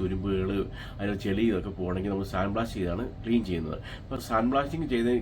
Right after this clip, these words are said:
കഴിഞ്ഞതിന് ശേഷം മാത്രമേ നമ്മൾ പെയിന്റ് അടിക്കാറുള്ളൂ. ഇതൊരു സൗദിയിൽ ഒരു സാൻഡ് ബ്ലാസ്റ്റർ ആയിട്ട് വർക്ക് ചെയ്യണമെങ്കിൽ നിങ്ങൾക്ക്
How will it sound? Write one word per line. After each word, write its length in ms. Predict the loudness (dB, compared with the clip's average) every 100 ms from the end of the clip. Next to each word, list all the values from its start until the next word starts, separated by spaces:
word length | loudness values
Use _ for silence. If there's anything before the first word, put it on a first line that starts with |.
| 2
കഴിഞ്ഞതിന് 320 | 0 2 0 -2
ശേഷം 240 | -4 -2 -2
മാത്രമേ 240 | 0 0
നമ്മൾ 160 | 0 -2 -4 -2
പെയിന്റ് 220 | 0 0 -2
അടിക്കാറുള്ളൂ. 420 | -2 -2 -4 -6 -8 -10 -10
ഇതൊരു 200 | 0 0 2
സൗദിയിൽ 320 | 0 2 2 2
ഒരു 80 | 0
സാൻഡ് 200 | 0 0 0
ബ്ലാസ്റ്റർ 220 | -2 -2
ആയിട്ട് 140 | -2
വർക്ക് 160 | -2 -2
ചെയ്യണമെങ്കിൽ 320 | 0 0 -2
നിങ്ങൾക്ക് 240 | -4 -2